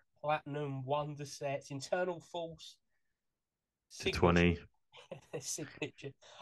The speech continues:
Speaker 1: I want. I, I, so funny enough,
Speaker 2: Donald
Speaker 1: I was
Speaker 2: Duck didn't sign. I'm fuming.
Speaker 1: I, I'm gonna say, right, everyone scrutinises Lionel Messi's autos. I want proof of someone being live when Mickey Mouse signed it.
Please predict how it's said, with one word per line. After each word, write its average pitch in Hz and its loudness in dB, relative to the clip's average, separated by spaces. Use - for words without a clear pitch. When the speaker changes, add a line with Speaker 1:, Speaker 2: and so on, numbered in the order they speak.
Speaker 1:
I 160 10
want. 208 10
I, 156 6
I, - 2
so 165 2
funny 247 0
enough, 185 -2
Speaker 2:
Donald 135 12
Speaker 1:
I - 12
was 101 6
Speaker 2:
Duck - 8
didn't 110 12
sign. 104 12
I'm 92 10
fuming. 92 10
Speaker 1:
I, 175 0
I'm 180 6
gonna 196 2
say, 113 0
right, 120 -4
everyone 190 2
scrutinises 131 -2
Lionel 135 0
Messi's 131 -4
autos. 104 -6
I 156 8
want 156 2
proof 135 0
of 113 -10
someone 123 0
being 123 -4
live 123 2
when 113 -6
Mickey 120 -8
Mouse 113 -8
signed 107 -6
it. 107 -20